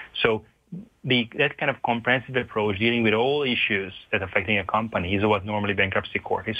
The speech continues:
for. If a, a, a company doesn't go that route, then they simply have to make meet all their financial obligations.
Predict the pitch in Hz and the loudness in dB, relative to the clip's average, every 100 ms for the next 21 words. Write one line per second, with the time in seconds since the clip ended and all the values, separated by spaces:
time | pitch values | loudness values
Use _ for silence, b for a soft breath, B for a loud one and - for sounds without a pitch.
0 | - 139 120 - b b b b 143 147 | 0 0 0 -8 b b b b 0 2
1 | 156 151 - 143 117 113 117 107 123 117 | 0 -2 -4 2 2 2 -4 -2 0 2
2 | 110 110 107 107 135 170 147 - 110 107 | 2 2 2 0 0 0 0 0 0 2
3 | 110 107 - 110 110 107 - 110 107 107 | 2 2 -2 -6 -4 -4 0 2 2 2
4 | - _ _ 117 123 117 131 120 117 113 | -8 _ _ 2 2 2 0 0 0 0
5 | 107 104 107 107 101 104 117 113 - 104 | 0 0 0 -2 0 2 2 2 0 -2